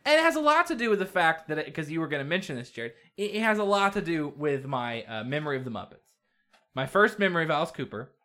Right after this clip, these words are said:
was him on the Muppets, which to me, I love the idea that the Muppets would bring in a shock rock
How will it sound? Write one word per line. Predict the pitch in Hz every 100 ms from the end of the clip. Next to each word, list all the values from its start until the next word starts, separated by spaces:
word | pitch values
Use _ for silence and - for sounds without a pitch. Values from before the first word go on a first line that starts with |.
| _
was | 120 117 120
him | 147
on | 131
the | 160
Muppets, | 170 104 135 165 - - _ _ _ _ _ _ _
which | 151 151 -
to | 185
me, | 147 135 156 - _ _ _ _ 107
I | 113
love | 123 135 87 78 _ -
the | 127
idea | 131 131 131 104 85 - 123
that | 107
the | 110
Muppets | 110 117 104 - - _
would | 117 113
bring | 120 131
in | 131 110
a | 101
shock | - - 139 123 143 - _ _ _ _
rock | 113 104 104 -